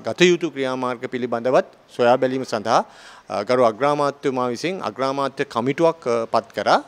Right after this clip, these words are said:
අ, ඒ කමිටුවේ සමා සභාපතිවරු වශයෙන් කොළඹ දිස්ත්‍රික් සම්බන්ධීකරණ කමිටුවේ ගරු සභාපති මේජර් ප්‍රදීප් උඳුගොඩ මැතිතුමාවත්, අ, දිස්ත්‍රික් ලේකම්වරයාවත්, අ, පත්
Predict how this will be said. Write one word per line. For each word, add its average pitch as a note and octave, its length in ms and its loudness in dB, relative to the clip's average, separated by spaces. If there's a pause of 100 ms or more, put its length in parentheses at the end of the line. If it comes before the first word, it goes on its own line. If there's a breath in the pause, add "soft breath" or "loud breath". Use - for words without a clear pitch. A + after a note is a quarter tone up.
(200)
අ, G#2+ 240 -2 (460)
ඒ B2 100 -4
කමිටුවේ C#3 640 -2 (360 loud breath)
සමා C3 280 2
සභාපතිවරු B2 800 0
වශයෙන් C3 520 -2
කොළඹ B2 260 -2
දිස්ත්‍රික් B2 360 -10
සම්බන්ධීකරණ B2+ 580 -6
කමිටුවේ A#2+ 380 -8
ගරු G#2+ 160 -8
සභාපති A#2 600 -6
මේජර් A2+ 240 -6
ප්‍රදීප් B2 420 -4
උඳුගොඩ A#2 540 -6
මැතිතුමාවත්, A#2 680 -10
අ, G#2+ 400 -12
දිස්ත්‍රික් A2+ 380 -18
ලේකම්වරයාවත්, A#2 880 -10
අ, G#2+ 120 -12
පත් G2 200 -16